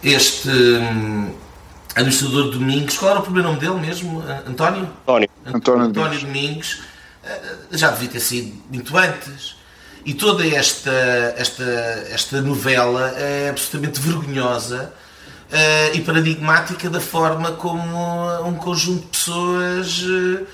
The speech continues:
Speaker 1: eh, entende que deve ser a gestão da coisa pública.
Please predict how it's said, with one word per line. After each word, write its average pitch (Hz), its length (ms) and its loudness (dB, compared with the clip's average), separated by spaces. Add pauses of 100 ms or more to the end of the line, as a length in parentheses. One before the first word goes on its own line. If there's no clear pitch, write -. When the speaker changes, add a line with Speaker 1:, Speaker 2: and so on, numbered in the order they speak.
(400)
Speaker 1:
eh, 185 520 4 (400)
entende 185 720 2
que 196 220 -10
deve 196 220 0
ser 202 180 -2
a - 20 -4
gestão 208 260 2
da 208 100 -2
coisa 208 220 -4
pública. 262 560 -6